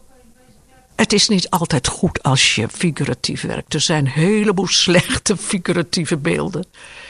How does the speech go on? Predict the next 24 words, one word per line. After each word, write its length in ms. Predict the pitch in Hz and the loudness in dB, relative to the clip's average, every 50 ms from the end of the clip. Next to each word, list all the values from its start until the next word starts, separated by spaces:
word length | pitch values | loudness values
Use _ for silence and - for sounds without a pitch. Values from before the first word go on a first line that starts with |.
| - - - - _ _ _ | -20 -20 -20 -20 _ _ _
En 160 | - 170 160 | -2 0 0
er 60 | 151 | 2
zijn 320 | 139 - - 139 131 131 - - | 2 2 2 2 0 -2 -4 -4
ook 280 | - 131 131 - - | -4 -4 -4 -4 -4
een 80 | 180 160 | -2 -2
heleboel 500 | 147 151 165 165 165 170 185 160 214 185 156 | 0 2 2 2 2 0 0 -2 -2 -4 -4
s-, 220 | 139 - - - - _ _ _ | -4 -6 -8 -8 -10 _ _ _
goede 640 | - - - - - - - 180 156 143 135 180 185 - | -18 -16 -10 -8 -4 0 2 4 4 6 4 2 0 2
abstracte 680 | - - - - - - - - 392 392 - - 285 254 - | 0 2 4 4 2 4 6 6 4 4 4 0 0 4 6
beelden. 440 | 180 147 135 127 - - - 117 - - - - - - - - - - - _ _ - 226 208 220 220 214 214 214 | 6 6 6 6 4 2 -2 -2 -4 -4 -12 -20 -20 -20 -20 -20 -20 -20 -20 _ _ -20 -20 -20 -20 -20 -20 -14 -2
Dus 240 | - 220 202 - - - _ _ _ _ - | 0 2 2 2 0 -4 _ _ _ _ 0
het, 240 | - 226 - - - 226 | 0 0 0 -2 -14 -4
het 220 | 226 240 220 220 - | -2 -2 0 2 2
is 240 | 220 190 - - - | 2 4 4 2 2
de 100 | - 170 | 0 -4
kwaliteit 1160 | - - 208 190 190 185 160 170 160 - - - - - 294 294 233 175 175 - - - - - | -2 -2 0 2 4 4 4 2 0 -2 -6 -2 2 6 6 8 8 6 4 2 0 -4 -2 0
en 160 | - 208 190 | 0 2 4
het 240 | - - - - - | 4 2 0 -4 0
oog 380 | - 220 254 262 233 - - - | 4 6 6 8 6 4 0 -2
van 180 | - 185 170 170 | 0 2 2 2
de 60 | 156 | 2
beschouwer 720 | 139 - - - - - - - 233 214 160 156 165 156 | 2 2 2 2 2 0 0 2 4 4 6 4 2 2
die 160 | - 185 175 | 0 -2 -2
dat, 160 | 156 - 160 | 0 0 -2